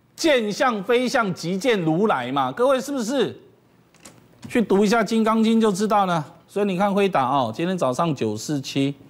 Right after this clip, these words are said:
它的历史高点九七四是三月八号，但是它的实体反压收盘价最高是九五零，不到三点就越过了哦，在三月二十五号这一根九五零，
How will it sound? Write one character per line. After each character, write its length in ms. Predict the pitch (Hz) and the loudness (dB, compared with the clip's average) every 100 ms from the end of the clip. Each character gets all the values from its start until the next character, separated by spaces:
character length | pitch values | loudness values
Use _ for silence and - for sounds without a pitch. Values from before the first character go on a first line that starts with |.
| - - - - - | -20 -20 -18 -18 -8
它 120 | - 302 | 0 2
的 120 | 262 | 4
历 180 | 311 240 | 2 2
史 160 | 208 | 2
高 180 | 214 262 | 2 2
点 220 | 226 170 | 2 0
九 200 | 151 151 | 0 0
七 260 | 143 220 220 | 0 0 0
四 200 | 226 196 | 0 0
是 140 | 208 | 0
三 200 | 185 190 | 0 0
月 140 | 202 175 | 2 0
八 240 | 175 170 | 2 2
号， 140 | 180 165 | 2 0
但 180 | 220 | -2
是 140 | 220 208 | 0 0
它 140 | 214 | 2
的 100 | 202 | 0
实 180 | 160 175 | 0 0
体 220 | 180 185 | 0 0
反 200 | 165 127 | 0 0
压 300 | 143 165 175 170 | 0 2 2 -2
收 220 | - 175 | -2 0
盘 200 | 151 139 | 0 -2
价 240 | 170 160 | 0 0
最 200 | 131 175 | -2 -4
高 160 | 156 151 | -2 -2
是 120 | 156 | -2
九 220 | 147 120 | -4 -2
五 220 | 135 120 98 | 0 -2 -4
零， 180 | - - - _ - _ | -10 -16 -20 _ -20 _
不 80 | - | -4
到 340 | 160 185 151 - | 0 2 2 -2
三 320 | - 160 170 | -4 -2 0
点 160 | 139 107 | -2 -4
就 180 | 147 143 | -2 0
越 160 | 139 | -2
过 240 | 113 120 107 | -2 -2 -4
了 120 | 117 | -4
哦， 160 | 120 107 | -4 -2
在 140 | 156 | -2
三 200 | - 147 | 0 0
月 100 | 156 | 0
二 160 | 139 131 | 0 0
十 160 | 120 123 | -2 -4
五 140 | 107 | -2
号 160 | 127 120 | -2 -2
这 160 | 135 | -2
一 80 | 131 | -2
根 240 | 127 120 - - - - | -2 -2 -6 -18 -20 -4
九 200 | 117 120 | 0 0
五 120 | |
零， 120 | 101 | 0